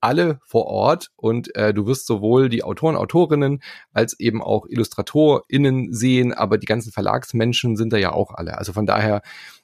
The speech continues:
das ist in der Videospielszene nicht so viel anders. Also gerade auf dem, auf dem deutschen Bereich gesehen,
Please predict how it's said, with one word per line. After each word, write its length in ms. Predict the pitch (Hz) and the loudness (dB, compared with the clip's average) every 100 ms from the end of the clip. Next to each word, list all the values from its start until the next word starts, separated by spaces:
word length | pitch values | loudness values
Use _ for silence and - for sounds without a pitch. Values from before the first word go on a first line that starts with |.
| - | -2
das 140 | 110 | 0
ist 120 | 139 | 0
in 80 | 139 | 2
der 120 | 131 | 2
Videospielszene 1080 | 127 156 147 - 135 127 - - - 120 120 | 2 0 0 2 2 0 -2 -6 2 4 4
nicht 240 | 117 123 - | 2 0 -4
so 280 | 101 117 202 | -2 0 0
viel 220 | 208 202 | -4 -2
anders. 440 | - 214 262 - - | 0 0 -2 -6 -4
Also 160 | 110 | -4
gerade 340 | 107 110 120 - | 0 0 0 -2
auf 120 | 98 | -4
dem, 160 | 104 | -8
auf 80 | 92 | -8
dem 80 | 92 | 0
deutschen 280 | 107 151 156 | 2 2 2
Bereich 360 | 123 131 - | 2 2 0
gesehen, 580 | 127 107 117 120 123 123 | -4 0 2 2 0 -2